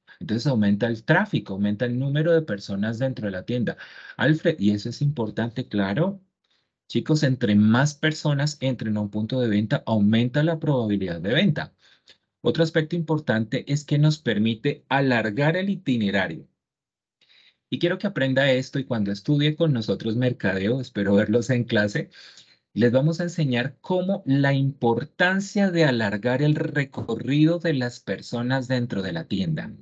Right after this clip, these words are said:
Importantísimo, chicos. Y en mercadeo tenemos muchas estrategias para alargar ese recorrido. ¿Ok? La profe Lina hablaba de la música ambiental, los colores, las, los aromas,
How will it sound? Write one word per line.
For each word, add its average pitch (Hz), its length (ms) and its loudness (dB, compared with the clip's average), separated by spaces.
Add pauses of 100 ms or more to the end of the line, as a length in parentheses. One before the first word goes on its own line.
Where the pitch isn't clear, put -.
(260)
Importantísimo, 143 1200 2
chicos. - 460 -8 (300)
Y 120 100 2
en 123 80 4
mercadeo 127 460 2
tenemos 143 440 -2
muchas 156 360 0
estrategias 131 720 -4
para 123 360 0
alargar 98 640 0
ese 117 180 -8
recorrido. 95 580 -12 (400)
¿Ok? - 180 -8 (480)
La 104 160 2
profe 101 260 -2
Lina 104 280 0
hablaba 98 280 -2
de 101 120 0
la 90 120 -6
música 90 420 -10
ambiental, 92 640 -4
los 104 180 -6
colores, 107 540 -2
las, 98 260 -4
los 95 220 -10
aromas, 123 460 2